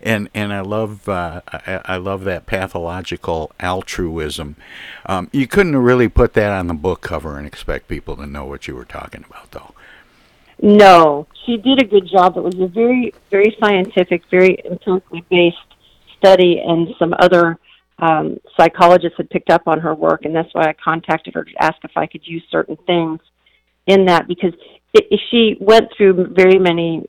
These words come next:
Speaker 2: of the things that, that we've discussed about compassion fatigue and caring for others who don't care for you back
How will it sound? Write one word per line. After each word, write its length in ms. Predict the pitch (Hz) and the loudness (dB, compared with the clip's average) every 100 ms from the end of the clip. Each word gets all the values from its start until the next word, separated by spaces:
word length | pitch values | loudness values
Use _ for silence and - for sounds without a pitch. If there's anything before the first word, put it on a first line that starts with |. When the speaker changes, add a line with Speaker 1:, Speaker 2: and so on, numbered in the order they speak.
| 156 | -4
Speaker 2:
of 120 | 160 | 0
the 100 | 170 | -2
things 360 | - 170 165 - | 0 -2 -4 -4
that, 240 | 160 156 - | -2 -2 -2
that 160 | 165 - | -4 -4
we've 240 | 170 160 | -6 -6
discussed 600 | 156 - - - - - | -8 -6 -4 -2 -4 -8
about 420 | 156 - 160 - | -10 -2 -2 -2
compassion 480 | - 165 151 156 - | -6 -6 -6 -6 -12
fatigue 340 | - - 160 | -20 -8 -8
and 140 | 156 151 | -6 -8
caring 280 | 165 160 165 | -2 -2 -2
for 140 | - - | -2 -2
others 240 | 156 156 - | 0 -4 -6
who 60 | |
don't 240 | 160 156 - | -4 -4 -4
care 240 | 165 147 - | -8 -8 -8
for 60 | |
you 220 | 156 156 147 _ _ - | -8 -8 -10 _ _ 0
back 460 | 170 151 147 - | 2 4 2 -2